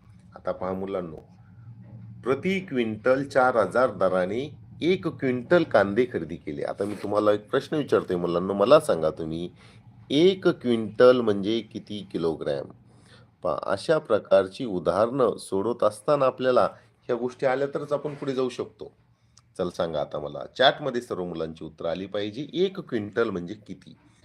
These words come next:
जे मुलं लाईव्ह तासिका पाहतायत त्यांनी देखील चॅटमध्ये उत्तर पाठवायचे. जे रेकॉर्डेडमध्ये तासिका पाहतील नंतर त्यांनी, अ, रेकॉर्डेडमध्ये तासिका पाहत असताना चॅटमध्ये उत्तर पाठवायचं आहे. कारण तुमच्या सर्व चॅट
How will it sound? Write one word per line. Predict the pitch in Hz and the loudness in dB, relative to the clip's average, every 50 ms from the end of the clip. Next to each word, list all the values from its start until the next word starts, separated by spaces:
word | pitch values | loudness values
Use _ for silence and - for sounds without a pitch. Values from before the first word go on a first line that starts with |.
| - - - - - - - | -20 -20 -20 -20 -20 -12 -8
जे | 135 160 | -6 -4
मुलं | 175 175 185 175 | -2 0 0 0
लाईव्ह | 170 165 175 185 185 185 | 2 2 0 0 2 0
तासिका | 180 175 - 185 - 180 | 0 0 0 0 0 0
पाहतायत | 165 - 170 165 165 - 170 160 | 0 0 -2 -4 -2 -4 -4 -4
त्यांनी | - 117 101 104 107 104 | -4 -6 -4 -4 -4 -6
देखील | 107 107 107 127 123 | -8 -8 -10 -10 -6
चॅटमध्ये | - 127 120 120 - 123 123 127 127 | -2 -2 -2 -2 -4 -8 -6 -6 -6
उत्तर | 123 - - 123 | -6 -6 -10 -6
पाठवायचे. | 123 127 123 120 - 120 120 117 - 123 123 127 - _ - _ _ _ - 98 | -4 -4 -4 -4 -4 -8 -8 -6 -6 -8 -8 -8 -10 _ -20 _ _ _ -8 -4
जे | 110 110 | -2 0
रेकॉर्डेडमध्ये | 95 107 104 107 131 156 170 165 196 185 165 151 127 113 110 | 0 0 -2 0 -2 -2 0 2 0 0 2 2 0 0 0
तासिका | 107 95 90 - - 98 - 95 90 | -2 -2 -4 -4 -4 -4 -2 -2 0
पाहतील | - 87 85 85 - 95 92 90 | 0 0 -2 -2 -4 -6 -8 -6
नंतर | 90 90 92 98 90 107 90 76 - - - _ _ _ _ - | -6 -6 -6 -4 -2 0 0 0 -2 -8 -20 _ _ _ _ -2
त्यांनी, | - 104 107 110 113 120 120 120 120 - - _ _ _ - | -2 -2 0 0 -2 -2 -2 -2 -6 -8 -18 _ _ _ -2
अ, | 90 | 0
रेकॉर्डेडमध्ये | 92 92 92 92 98 104 104 127 127 123 127 123 120 123 123 127 151 | 2 4 4 4 2 2 4 4 4 4 2 -2 -2 -2 -2 -2 -2
तासिका | 151 - 107 104 - 104 - 101 95 | 0 0 -2 -2 -2 -6 -4 -4 -4
पाहत | - - 85 82 - 85 | -4 -4 -6 -6 -6 -10
असताना | 85 - - - 98 101 120 | -14 -12 -8 -6 -4 -4 -4
चॅटमध्ये | - - - 90 80 80 - 85 80 78 80 | -6 -4 -4 -4 -4 -4 -6 -10 -10 -8 -10
उत्तर | 78 78 78 - 87 | -12 -12 -10 -10 -10
पाठवायचं | 73 - 71 69 73 - - - 82 80 80 80 - | -8 -8 -8 -8 -10 -12 -12 -12 -10 -10 -10 -10 -10
आहे. | 71 73 76 76 62 - _ - _ _ _ _ _ _ - | -10 -10 -12 -18 -20 -20 _ -20 _ _ _ _ _ _ -4
कारण | - 95 101 101 | -4 -4 -4 -4
तुमच्या | 107 117 113 113 131 | -6 -6 -4 -4 -4
सर्व | 123 - 180 180 156 | -2 0 0 0 0
चॅट | 147 - - 139 113 | -2 0 2 2 2